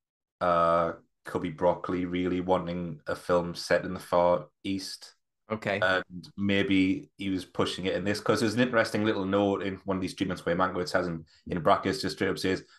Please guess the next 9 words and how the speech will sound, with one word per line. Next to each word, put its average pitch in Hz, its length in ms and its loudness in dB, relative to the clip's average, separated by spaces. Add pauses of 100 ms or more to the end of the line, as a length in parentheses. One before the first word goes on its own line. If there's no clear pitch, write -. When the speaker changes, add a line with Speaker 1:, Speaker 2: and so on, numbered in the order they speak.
(140)
Speaker 1:
"I 95 120 2
don't 104 300 2
know 101 160 0
<laughs> 127 180 4
much 110 300 2
about 95 340 2 (540)
the 98 60 -2
Far 92 340 4
East, 87 460 -2